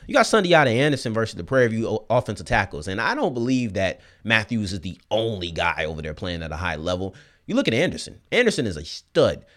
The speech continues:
If you want a sign of respect for Sundiata Anderson, let's look at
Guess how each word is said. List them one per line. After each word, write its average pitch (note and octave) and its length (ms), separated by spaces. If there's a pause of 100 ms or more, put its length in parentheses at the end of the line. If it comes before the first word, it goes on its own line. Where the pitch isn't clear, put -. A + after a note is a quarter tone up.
If C3 120
you G#3+ 100
want B3+ 200
a D3+ 80
sign D3 400
of B2+ 100
respect - 720 (520)
for F3 180
Sundiata F#2+ 480
Anderson, E2 540 (1120)
let's C#3+ 220
look G#3+ 200
at C3+ 380